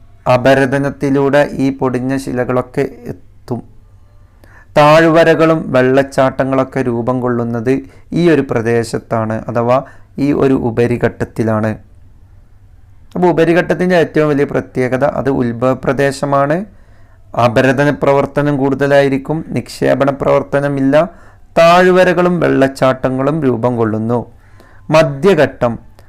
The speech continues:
അടിവാരത്തു കൂടിയാണ് വെള്ളം ഒഴുകുന്നത്, നദി ഒഴുകുന്നത്. അപരദനവും നിക്ഷേപണ പ്രവർത്തനങ്ങളും സജീവമായിരിക്കും. മിയാണ്ടറുകൾ, ഓക്സ്ബോ തടാകങ്ങളൊക്കെ രൂപം കൊള്ളുന്നു.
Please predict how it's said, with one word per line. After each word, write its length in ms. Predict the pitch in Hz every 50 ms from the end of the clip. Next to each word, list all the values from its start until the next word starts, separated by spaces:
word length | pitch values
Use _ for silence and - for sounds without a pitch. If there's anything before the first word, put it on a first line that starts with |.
| - - -
അടിവാരത്തു 680 | 147 151 165 170 170 175 175 180 180 185 175 - - 190
കൂടിയാണ് 640 | 156 151 139 135 131 135 135 135 131 127 127 139 156 - - - - - -
വെള്ളം 460 | 123 120 120 120 123 127 131 135 135 - -
ഒഴുകുന്നത്, 800 | 220 - 123 120 123 123 117 120 127 127 127 123 123 110 117 127 123 - -
നദി 400 | 127 120 117 107 117 135 139 131 -
ഒഴുകുന്നത്. 680 | 127 123 120 120 117 117 123 123 123 127 131 123 131 - - - - - - - - - - - - - - - - - - - - - - - 156
അപരദനവും 680 | 156 143 190 196 196 202 175 196 196 196 196 202 196 185
നിക്ഷേപണ 640 | 156 135 - - - 160 147 147 143 143 151 151 156
പ്രവർത്തനങ്ങളും 920 | 135 - 143 139 135 131 135 - - 135 131 131 131 127 127 135 143 143
സജീവമായിരിക്കും. 1400 | 139 - 135 123 120 - - 131 135 135 139 139 139 139 135 131 123 120 120 117 110 117 113 - - - 120 104 - - - - - - - - - - - - -
മിയാണ്ടറുകൾ, 1000 | 139 139 139 143 147 147 151 156 156 147 156 156 156 156 143 143 156 151 143 - - - 127 127 135
ഓക്സ്ബോ 460 | 139 135 - - - - 160 160 160 160 160 156
തടാകങ്ങളൊക്കെ 920 | 147 135 127 131 131 131 131 123 131 131 135 135 131 131 127 - - 139
രൂപം 380 | 131 120 117 117 113 123 123 123
കൊള്ളുന്നു. 420 | 117 117 110 113 113 113 113 113